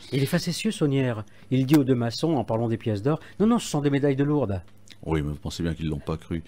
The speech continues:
Speaker 2: Mais c'est vrai qu'il leur a dit ça. Il essayait de les... il était embarrassé et il a essayé de les... Là, ça n'a aucune valeur, c'est des, c'est, c'est des, c'est des médailles de Lourdes. Euh, bon, des médailles de Lourdes à l'époque où
Speaker 1: Ça
Speaker 2: Lourdes
Speaker 1: fout mal, hein.
Speaker 2: Non, non, non, ça, ça, ça, ça colle pas. Puis, vous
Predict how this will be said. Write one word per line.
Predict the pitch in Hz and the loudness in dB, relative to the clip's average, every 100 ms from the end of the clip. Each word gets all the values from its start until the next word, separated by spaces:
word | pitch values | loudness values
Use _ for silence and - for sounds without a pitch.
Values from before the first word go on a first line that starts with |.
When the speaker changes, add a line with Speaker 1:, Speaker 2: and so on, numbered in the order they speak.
| - | -6
Speaker 2:
Mais | - | -2
c'est | - | 2
vrai | 95 120 | 2 2
qu'il | 113 | 2
leur | 90 | 2
a | |
dit | 90 92 | 0 -2
ça. | 85 | 0
Il | 82 | 0
essayait | 82 92 92 | 0 0 0
de | 90 | 2
les... | 87 | 0
il | 85 | 0
était | 85 87 - | -2 -4 -2
embarrassé | 87 85 82 - 95 | 0 0 -2 -2 -2
et | 117 104 85 | 0 0 0
il | 85 82 | 0 0
a | 82 | 0
essayé | 80 90 | -2 -4
de | 87 | -4
les... | 82 82 80 - - - | -4 -4 -6 -16 -18 -6
Là, | 92 | -4
ça | - | 0
n'a | 101 | 0
aucune | 90 90 | 0 -4
valeur, | 80 80 85 82 | -2 0 2 0
c'est | - | -4
des, | 76 76 | -12 -12
c'est, | - | -14
c'est | - - | -14 -14
des, | - | -14
c'est | - - | -14 -14
des | 76 | -12
médailles | 78 78 80 | -10 -10 -8
de | 80 | -8
Lourdes. | 82 80 - - - - - - - | -8 -8 -10 -16 -18 -20 -20 -20 -14
Euh, | - - | -12 -12
bon, | - | -12
des | 78 | -10
médailles | 73 73 | -6 -6
de | 71 | -4
Lourdes | 76 85 82 | -4 -2 -4
à | 73 | -6
l'époque | 73 - 80 - | -8 -10 -12 -12
où | 78 76 | -12 -8
Speaker 1:
Ça | |
Speaker 2:
Lourdes | 78 107 | -6 -4
Speaker 1:
fout | 120 | -2
mal, | 139 120 | -2 -2
hein. | 123 | -2
Speaker 2:
Non, | 76 73 76 | -4 -4 -4
non, | 76 | -4
non, | 76 | -6
ça, | - 73 | -8 -12
ça, | - 69 | -12 -12
ça, | 76 | -12
ça | 73 82 | -12 -12
colle | - 82 | -8 -6
pas. | 80 | -6
Puis, | 76 | -8
vous | 80 | -12